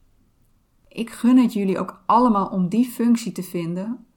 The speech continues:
of ruimte in het werk wat je nu doet, wat ook echt supergoed bij je karakter past, bij je persoonlijkheid. Waar je jezelf kunt zijn.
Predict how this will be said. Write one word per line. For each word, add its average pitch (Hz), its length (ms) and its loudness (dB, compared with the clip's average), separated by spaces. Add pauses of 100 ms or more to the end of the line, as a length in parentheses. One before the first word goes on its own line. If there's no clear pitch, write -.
(120)
of 196 200 -10
ruimte 226 380 2
in 202 80 0
het 190 100 -4
werk 202 240 -4
wat 185 160 -6
je 185 80 -6
nu 214 180 4
doet, 170 380 -6
wat 226 180 -6
ook 233 100 -4
echt - 240 -8
supergoed 233 500 -4
bij 190 140 -2
je 180 100 -4
karakter 175 420 -8
past, - 300 -16
bij 190 140 -6
je 190 80 -4
persoonlijkheid. - 1000 -8 (840)
Waar 214 260 -2
je 233 140 2
jezelf 196 500 -2
kunt 160 200 -10
zijn. - 440 -14